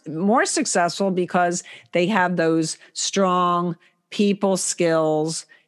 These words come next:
and those strong interpersonal skills. You know, we, after covid, need to get back to that face-to-face.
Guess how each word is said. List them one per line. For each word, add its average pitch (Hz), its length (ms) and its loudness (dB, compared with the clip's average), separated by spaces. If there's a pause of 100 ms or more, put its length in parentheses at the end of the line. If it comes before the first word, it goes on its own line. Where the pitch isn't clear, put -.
and 165 220 -2
those 160 180 -2
strong 160 340 -2
interpersonal 156 760 -2
skills. 131 480 -6
You 160 80 -4
know, 160 120 -2
we, 170 360 0
after 185 360 2
covid, 170 440 0
need 185 260 0
to 190 80 -4
get 170 200 0
back 156 240 0
to 165 100 -4
that 151 200 -2
face-to-face. 156 880 -2